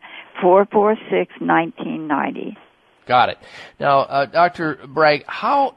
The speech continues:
Speaker 2: do people, they, they may be interested in utilizing,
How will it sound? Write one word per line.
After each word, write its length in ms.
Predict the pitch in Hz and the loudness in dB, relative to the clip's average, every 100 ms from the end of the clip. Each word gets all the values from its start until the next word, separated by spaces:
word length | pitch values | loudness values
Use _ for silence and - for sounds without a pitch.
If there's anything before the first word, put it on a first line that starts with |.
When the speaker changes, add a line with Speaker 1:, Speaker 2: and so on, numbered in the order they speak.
| 151 | -6
Speaker 2:
do 160 | 160 139 | -4 -4
people, 600 | - 185 175 170 151 139 123 | -8 -12 -4 -2 -2 -6 -14
they, 240 | 147 147 | -10 -8
they 180 | 143 156 | -4 -4
may 160 | 165 208 | -2 -2
be 180 | 208 170 | -4 -6
interested 680 | 180 165 151 139 - 147 127 | -6 0 2 2 -2 -8 -6
in 320 | 123 120 117 | -8 -10 -14
utilizing, 960 | 135 143 180 139 110 110 113 113 113 | -4 -2 0 0 0 -2 -4 -6 -8